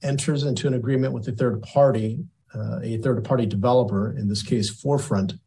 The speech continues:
who installs, owns, and operates an energy system on city property. Uh, the city will then, uh, purchase the system's electric output for a twenty-year period.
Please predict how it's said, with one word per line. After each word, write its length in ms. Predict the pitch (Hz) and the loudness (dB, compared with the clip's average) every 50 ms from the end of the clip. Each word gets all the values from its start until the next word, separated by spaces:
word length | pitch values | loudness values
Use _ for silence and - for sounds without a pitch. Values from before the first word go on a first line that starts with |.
| _ _ _ - - - - - - - _ _ _ | _ _ _ -20 -20 -20 -20 -20 -20 -20 _ _ _
who 140 | - 143 135 | 0 2 2
installs, 800 | 139 131 - - - 156 147 151 156 160 165 165 160 151 139 | 4 4 2 4 6 6 8 8 8 8 6 6 4 2 0
owns, 380 | - 139 135 131 139 147 143 143 | -2 0 0 2 2 4 4 2
and 100 | 135 113 | 2 2
operates 480 | 117 131 - - 131 123 120 117 117 - | 2 2 0 2 0 0 0 -2 -2 -2
an 80 | 113 104 | -4 -4
energy 360 | 110 131 135 135 123 117 113 | -2 -2 0 0 0 0 0
system 460 | 104 - - 135 120 - - 127 107 | 0 0 0 0 0 0 0 0 0
on 180 | - - 113 101 | 0 -2 -2 -2
city 240 | - - 113 107 | -2 -2 -2 -2
property. 540 | 98 - 120 110 107 98 - 101 101 98 104 - _ _ _ _ _ _ _ _ _ _ - - | -2 -2 -2 -2 -2 -2 -2 -4 -4 -4 -8 -10 _ _ _ _ _ _ _ _ _ _ -8 -6
Uh, 140 | - 180 | -4 -4
the 100 | 143 - | -2 -2
city 520 | 120 - - 151 143 147 143 139 131 131 131 | 0 2 2 4 4 4 4 4 4 4 2
will 280 | 123 113 117 117 113 | 2 0 -2 -2 0
then, 300 | 107 135 135 131 127 123 | 0 2 2 4 4 2
uh, 100 | 120 110 | 2 0
purchase 600 | 98 - - 143 147 147 147 - 135 120 - - - | -2 -2 2 2 2 2 2 0 0 0 0 -2 -2
the 180 | 127 101 113 | -4 -4 -4
system's 640 | 107 - - 151 - - 147 127 120 117 107 107 - - - | -4 -2 -2 -2 -2 0 0 0 0 0 0 -2 -4 -4 -4
electric 440 | 143 127 123 127 127 - 139 113 107 | -2 0 0 0 0 0 -2 -4 -2
output 420 | - 127 131 - - - 143 - | 0 0 0 0 0 -2 -2 -4
for 160 | - - 117 110 | -2 -4 -2 -2
a 80 | 104 | -2
twenty-year 460 | 101 - - 131 120 113 107 101 98 | -2 -2 0 0 2 2 2 2 0
period. 480 | 104 - - 147 151 165 185 185 185 | 0 2 2 4 6 6 4 4 2